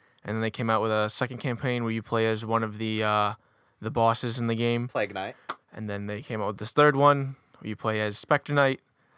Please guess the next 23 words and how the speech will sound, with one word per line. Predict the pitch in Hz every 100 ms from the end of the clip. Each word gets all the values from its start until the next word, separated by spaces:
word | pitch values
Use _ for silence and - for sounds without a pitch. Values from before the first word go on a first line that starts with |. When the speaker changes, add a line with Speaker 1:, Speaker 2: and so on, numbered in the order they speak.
| _ -
Speaker 1:
and | 107
then | 104 104
they're | 107 107
gonna | 104
come | 110 110
out |
with | 104
a | 101
fourth | - 131 -
one | 127
where | 113
you |
play | 104 101
as | -
King | 117 92
Knight. | 71 - -
And | 101 98
they're | 107 117
all, | 123 120 107 - _ _ _ _ _ -
uh, | 104 101 95
they're | 78 110
all | 113
free. | - 110 101 120